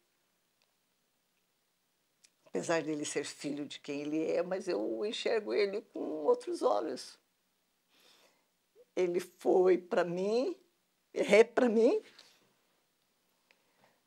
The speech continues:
vida, amor.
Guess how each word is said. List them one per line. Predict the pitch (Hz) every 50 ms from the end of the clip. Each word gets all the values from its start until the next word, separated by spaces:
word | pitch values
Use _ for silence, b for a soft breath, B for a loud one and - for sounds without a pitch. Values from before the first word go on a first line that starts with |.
| _ _ _ _ _ _ _ _ _ _ _ _ _ _ _ _ _ _ _ _ _ _ _ _ _ _ _ _ _ _ _ _ _ _ _ _ _ _ _ _ _ _ _ _ _ _ _ _ _ _ _ _ _ _ _ _ _ -
vida, | 240 233 311 427 480 381 269 - - - - _ - _ _ _ _ _ _ _ _ _ _ _ _ _ _ _ _ _ -
amor. | 180 190 - 214 233 262 -